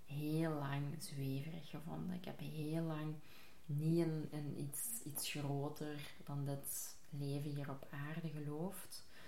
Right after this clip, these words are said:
Ehm, en zo alternatieve zaken,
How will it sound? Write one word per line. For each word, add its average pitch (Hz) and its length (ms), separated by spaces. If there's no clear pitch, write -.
Ehm, 139 600
en 143 200
zo 139 380
alternatieve 151 960
zaken, 143 720